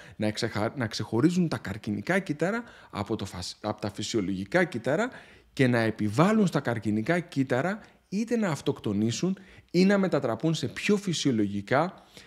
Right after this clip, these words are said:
να αποκτήσουν δηλαδή χαρακτηριστικά φυσιολογικών κυττάρων. Αυτές οι μελέτες υποστηρίζουν ότι οι λεκτίνες έχουν ισχυρή αντικαρκινική δράση,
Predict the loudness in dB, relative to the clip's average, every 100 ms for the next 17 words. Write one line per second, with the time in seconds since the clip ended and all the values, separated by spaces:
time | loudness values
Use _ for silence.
0 | -18 -6 -4 -2 -4 -4 0 2 4 4
1 | 4 0 0 -2 -4 -6 -4 -4 -4 -2
2 | 2 2 2 0 0 -2 -2 -4 -4 -4
3 | -10 -16 _ _ _ -20 -18 -10 -8 2
4 | 4 6 6 6 6 4 2 2 0 2
5 | 6 6 6 4 2 4 4 2 2 0
6 | 0 0 -2 0 -2 -2 -2 -2 0 0
7 | 2 2 2 2 2 0 -2 0 -2 0
8 | 0 -2 -8